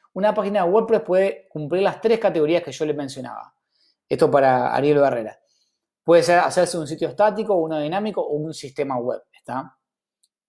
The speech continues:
O sea, WordPress hoy, para el desarrollo del sitio web, lo más usado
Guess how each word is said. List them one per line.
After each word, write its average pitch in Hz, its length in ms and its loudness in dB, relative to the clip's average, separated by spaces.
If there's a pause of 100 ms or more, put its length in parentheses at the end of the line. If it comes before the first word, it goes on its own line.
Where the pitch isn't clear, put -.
O 120 40 -14
sea, 131 400 -2
WordPress 196 500 2
hoy, 190 400 2 (300)
para 135 200 -2
el 135 60 -2
desarrollo 156 380 -2
del 165 80 0
sitio 170 180 -2
web, 175 180 2
lo 156 120 0
más 156 240 -4
usado 180 580 0